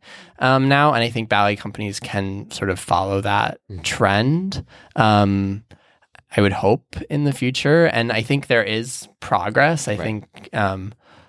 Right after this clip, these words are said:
Speaker 1: more is being done than it was in the past. Um, but I think the more that, um, people really kind of start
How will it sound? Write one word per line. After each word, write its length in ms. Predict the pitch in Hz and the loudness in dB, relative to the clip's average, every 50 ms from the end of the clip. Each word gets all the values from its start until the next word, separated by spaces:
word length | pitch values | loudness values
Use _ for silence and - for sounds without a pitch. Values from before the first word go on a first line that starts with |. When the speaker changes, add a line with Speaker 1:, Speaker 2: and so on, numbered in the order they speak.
| _ _ _ _ _ _ - | _ _ _ _ _ _ -2
Speaker 1:
more 340 | 107 104 104 101 104 104 107 | 2 4 4 6 6 6 4
is 120 | 107 107 | 4 2
being 220 | - 107 101 101 | 2 0 0 0
done 240 | 95 95 90 98 107 | 0 0 0 0 2
than 140 | 110 104 104 | 0 0 0
it 80 | 104 104 | 0 -2
was 160 | 101 101 110 | -2 -4 -4
in 80 | 104 | -6
the 100 | 98 95 | -6 -8
past. 600 | - - - 98 110 135 151 - - - - - 190 - | -8 -6 -6 -4 -4 -4 -6 -6 -8 -14 -14 -16 -8 -4
Um, 480 | 113 104 101 98 98 95 98 95 95 - _ - | 0 2 2 2 2 0 -2 -6 -8 -8 _ 0
but 160 | 110 101 101 | 2 4 4
I 100 | 104 104 | 2 2
think 360 | - 117 117 117 113 - - | 2 0 -2 -2 -4 -4 -2
the 100 | 117 113 | 0 2
more 260 | 113 110 110 110 110 | 2 4 4 4 4
that, 440 | 107 107 107 104 101 101 - - _ _ _ _ _ _ _ _ _ _ _ _ _ _ _ _ - | 4 4 4 4 4 2 0 -2 _ _ _ _ _ _ _ _ _ _ _ _ _ _ _ _ -4
um, 640 | 127 117 113 101 98 95 95 95 98 98 98 101 - - _ _ _ _ - | 0 2 2 2 2 0 -2 -4 -6 -6 -8 -10 -14 -18 _ _ _ _ -4
people 320 | - 120 110 - 110 107 | -2 -2 0 2 2 4
really 340 | 101 101 98 98 98 98 95 | 4 4 4 4 2 2 0
kind 220 | - - - 104 | -2 -2 -2 0
of 120 | 101 95 - | 0 -2 -2
start 280 | - - 104 98 101 | 0 2 2 2 0